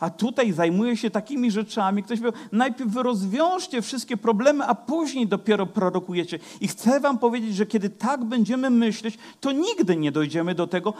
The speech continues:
bo nigdy nie rozwiążemy wszystkich bieżących rzeczy. Prawda, że tak?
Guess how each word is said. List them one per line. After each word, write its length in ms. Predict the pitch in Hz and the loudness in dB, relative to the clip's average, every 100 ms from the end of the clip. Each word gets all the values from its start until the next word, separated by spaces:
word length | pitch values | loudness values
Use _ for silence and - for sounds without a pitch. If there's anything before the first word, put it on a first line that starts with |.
| - | -6
bo 220 | 214 208 277 | 0 4 4
nigdy 520 | 302 370 302 294 254 | 2 2 2 2 2
nie 160 | 226 | 4
rozwiążemy 880 | 214 208 180 214 196 190 240 196 180 185 - | 4 4 4 2 2 4 4 2 0 -4 -10
wszystkich 540 | - 247 233 - 190 | -4 0 0 0 -4
bieżących 600 | 151 180 175 165 165 151 | 2 2 2 0 0 -2
rzeczy. 320 | 135 123 107 143 | -2 -4 -4 -4
Prawda, 400 | - 208 202 202 | 2 2 4 0
że 160 | 190 | 0
tak? 480 | 185 190 214 - - | 2 2 0 -4 -20